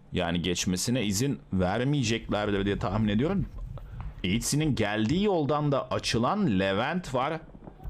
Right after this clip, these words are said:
H C onun çok farkında değil ama Levent'i görmesi demek, Levent'in açıkta yakalanması demek. Bu esnada Etiket de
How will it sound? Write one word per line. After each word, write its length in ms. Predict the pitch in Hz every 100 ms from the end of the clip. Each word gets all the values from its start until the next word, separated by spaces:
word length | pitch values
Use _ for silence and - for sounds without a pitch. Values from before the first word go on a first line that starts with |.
| - - - - - - - - -
H 140 | - 95
C 180 | - 113
onun 280 | 113 147
çok 260 | 151 - -
farkında 720 | - 110 123 143 147 123 90
değil 340 | 110 175 160
ama 160 | 113 135
Levent'i 540 | 117 104 110 123 165
görmesi 520 | 143 135 131 127 156 151
demek, 340 | 143 180 -
Levent'in 380 | 104 101 113 139
açıkta 400 | 98 - - 135
yakalanması 600 | 147 151 131 131 120 135
demek. 240 | 175 147
Bu 100 | 101
esnada 400 | 92 - 113 139
Etiket 540 | 92 - 110 151 156 151
de 240 | 165